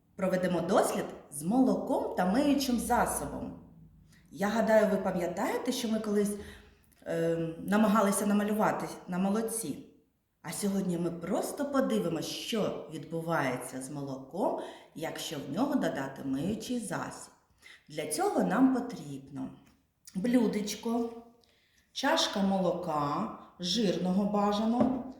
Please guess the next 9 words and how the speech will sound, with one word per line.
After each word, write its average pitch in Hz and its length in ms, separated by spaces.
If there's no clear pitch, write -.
миючий 339 500
засіб 180 540
для 302 160
посуду, 349 680
палички 185 680
ватні 311 560
та - 400
кольори. 269 800
Які 214 360